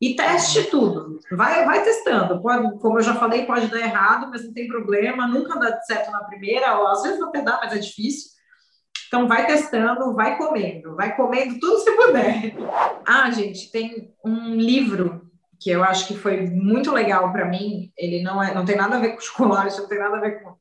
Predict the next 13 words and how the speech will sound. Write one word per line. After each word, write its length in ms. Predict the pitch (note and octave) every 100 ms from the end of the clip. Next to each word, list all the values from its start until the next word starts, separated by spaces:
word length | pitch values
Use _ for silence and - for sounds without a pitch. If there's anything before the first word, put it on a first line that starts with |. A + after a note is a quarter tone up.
| _
nada 340 | G3 G#3 G3+ F#3+
disso, 320 | G3+ G#3 G#3
mas 200 | G3 G3 - _ _ -
principalmente 400 | A#3 C#4 C4+ C4+
sobre 200 | C#4 A#3+
as 120 | B3+
parcerias, 800 | - B3 - G3+ G3 A#3+ G#3 F3+
que 100 | -
eu 80 | F3+
falei 340 | F3+ F3 F3 F3
um 140 | F3+
pouco 280 | F3 F3+ F3+
antes, 420 | G3+ G#3 G#3